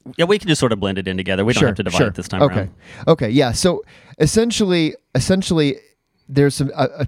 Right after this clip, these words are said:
Speaker 2: pretty significant deviation from, from what we might call traditional Islam.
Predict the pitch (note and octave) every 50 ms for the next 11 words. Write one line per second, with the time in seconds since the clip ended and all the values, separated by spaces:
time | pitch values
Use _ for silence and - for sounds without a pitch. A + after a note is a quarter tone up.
0 | _ _ - - - F#3+ F#3+ G3 - F#3+ D#3+ D3 D3 C#3 - D3+ C3+ C#3+ C3+ B2
1 | A#2+ A2 C3 B2+ A#2 A#2+ A#2 A#2 A#2 A#2 A#2+ A2+ - - B2 A2 G#2+ G#2+ G#2 -
2 | _ _ _ _ _ _ _ - - - B2 A#2 A2+ A2+ A2 A2 A2 A2 G#2+ G#2+
3 | - _ _ _ _ _ _ _ _ _ _ _ _ _ _ _ _ _ _ -
4 | - B2+ B2 B2 A#2 B2 B2 A#2+ A#2 B2 A#2 A2 - - A2+ A2+ - - - G#2+
5 | G#2+ A2 G#2 - - A2 G2+ G2+ G2 G2+ G2+ - - - E2 D#2+ - F#2+ F#2+